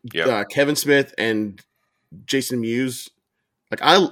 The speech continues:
Speaker 2: I like J-, like, I like Kevin Smith for the most
Speaker 1: Mm-hmm.
Speaker 2: part. I, I like the stuff that he makes, n-, even though it's all, like, n-, like, wiener humor and stuff like that, and fart jokes. But,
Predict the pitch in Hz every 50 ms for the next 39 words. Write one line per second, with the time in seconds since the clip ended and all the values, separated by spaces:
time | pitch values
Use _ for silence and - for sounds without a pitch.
0 | - - 135 156 165 151 120 104 - 139 139 139 - - 117 117 117 110 - -
1 | 101 123 156 170 143 131 123 151 185 165 - - - - _ - - 139 123 104
2 | 101 95 - - 117 101 95 - - 95 90 101 117 127 117 - 95 95 90 -
3 | 101 - - _ _ _ _ _ _ _ _ _ _ _ - 57 62 - - -
4 | 90 87 95 - - - - 80 - - 76 76 - _ _ - _ - - 107
5 | 95 92 98 - - - - 101 107 - - 117 117 101 95 98 - 110 98 95
6 | 90 92 90 - _ _ _ _ _ _ _ _ _ _ _ _ _ _ - -
7 | 107 117 - _ - 98 92 98 - - 98 95 117 113 123 110 107 107 98 90
8 | - 120 120 104 101 98 101 101 90 85 - - 85 87 - - - 95 92 -
9 | - - - 117 107 - 98 - 101 90 90 92 - - - - 92 82 -